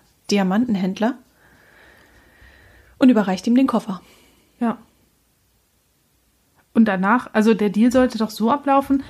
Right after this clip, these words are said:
Speaker 2: dass sie sich auf dem Parkplatz treffen, die Geldbehältnisse,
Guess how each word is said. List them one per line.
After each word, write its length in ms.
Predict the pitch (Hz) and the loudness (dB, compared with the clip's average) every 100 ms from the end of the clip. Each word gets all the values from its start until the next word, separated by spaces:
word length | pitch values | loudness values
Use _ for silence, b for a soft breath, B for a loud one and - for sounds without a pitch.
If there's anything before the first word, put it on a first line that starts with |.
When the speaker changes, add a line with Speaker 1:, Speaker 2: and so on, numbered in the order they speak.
| - | -8
Speaker 2:
dass 160 | 214 | -4
sie 80 | 220 | 0
sich 200 | 208 214 | 0 -2
auf 80 | 208 | -2
dem 140 | 208 | -2
Parkplatz 540 | 190 226 247 - 190 - | -2 -2 -2 -4 -10 -10
treffen, 380 | - 214 247 359 - b b b b b b b _ _ - | -10 -8 -4 -6 -8 b b b b b b b _ _ -6
die 80 | 175 | 0
Geldbehältnisse, 1500 | 208 247 240 - - - - _ 233 214 226 254 254 277 | 4 2 0 -10 -20 -20 -20 _ 2 2 4 2 2 2